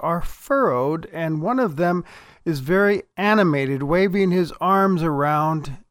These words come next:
anger in his eyes, saying, "That preacher made me so mad." And his friend responds, "Yeah, me too.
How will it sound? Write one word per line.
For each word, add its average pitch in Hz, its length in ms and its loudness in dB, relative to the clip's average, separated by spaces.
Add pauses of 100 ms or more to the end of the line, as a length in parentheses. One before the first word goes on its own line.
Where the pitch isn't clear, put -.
(120)
anger 196 500 2
in 175 140 2
his 147 220 -2
eyes, 143 400 0
saying, 156 520 -4 (540)
"That 214 520 2
preacher 277 560 2
made 226 360 2
me 180 240 4
so 254 460 2
mad." 269 520 0 (2000)
And 180 100 -2
his 185 100 -2
friend 226 240 0
responds, 160 720 0
"Yeah, 165 300 2
me 180 260 0
too. 131 520 -2